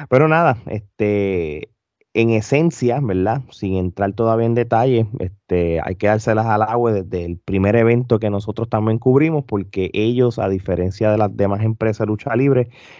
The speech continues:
ellos están dándonos algo diferente, no lo, más de lo mismo,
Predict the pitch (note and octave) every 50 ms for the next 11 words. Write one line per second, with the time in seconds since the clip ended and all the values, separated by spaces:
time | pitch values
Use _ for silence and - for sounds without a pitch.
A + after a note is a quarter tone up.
0 | - - - G2 G#2 A2 G#2+ - A#2+ A#2 A2+ A2+ A2+ A2+ A2+ A2+ A2+ A2 A2 G#2+
1 | G#2 G2 - - G2 G#2 G#2 A2+ A2 G#2+ G#2+ G2+ F#2+ - G2+ F#2 F#2+ F#2+ F#2 F2+
2 | - - E2 E2 E2+ F2 F2+ F#2+ F#2+ F#2+ F#2 F#2+ F#2 F2+ F2 F#2+ F#2 F#2 F#2+ F#2+
3 | G#2 G#2+ G2+ G2+ G2+ G#2 A2+ B2 B2+ B2+ B2 A#2 A2+ A2 G#2+